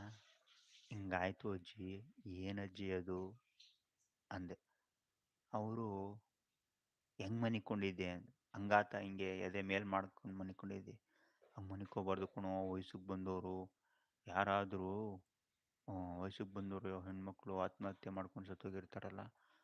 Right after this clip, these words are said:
ಅವ್ರು ಬರ್ತಾರೆ ಕಣೋ" ಅಂತ ಹೇಳಿದ್ರು.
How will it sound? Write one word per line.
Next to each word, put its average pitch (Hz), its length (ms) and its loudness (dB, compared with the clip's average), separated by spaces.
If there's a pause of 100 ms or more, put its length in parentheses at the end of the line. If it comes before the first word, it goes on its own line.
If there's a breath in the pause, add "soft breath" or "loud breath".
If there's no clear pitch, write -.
(180 soft breath)
ಅವ್ರು 95 140 -2
ಬರ್ತಾರೆ 95 460 -6
ಕಣೋ" 92 480 -8 (760)
ಅಂತ 98 180 -6
ಹೇಳಿದ್ರು. 92 420 -6